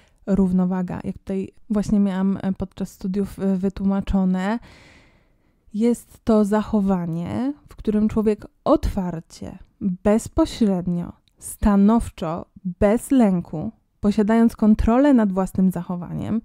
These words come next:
wyraża swoje uczucia, postawy, opinie, życzenia lub prawa osobiste, respektując jednocześnie prawa drugiego człowieka, na przykład do odmienności opinii.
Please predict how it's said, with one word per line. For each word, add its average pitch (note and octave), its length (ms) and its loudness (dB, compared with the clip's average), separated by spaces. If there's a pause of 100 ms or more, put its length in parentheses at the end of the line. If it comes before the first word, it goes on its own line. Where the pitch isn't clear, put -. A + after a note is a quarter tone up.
(420)
wyraża F#3+ 320 4
swoje F3+ 300 -6
uczucia, G#3 600 -8 (280)
postawy, G3 640 -6 (280)
opinie, G3 680 -2 (120)
życzenia F#3+ 640 0
lub G3 280 -2
prawa A3+ 380 -2
osobiste, F#3 640 -6 (680)
respektując F#3 920 -2
jednocześnie G#3+ 680 0
prawa F#3+ 280 -6
drugiego G#3 420 -6
człowieka, G3+ 460 -2
na C#4+ 140 4
przykład G#3 480 -8
do C#4 160 -2
odmienności E3 600 -4
opinii. - 400 -2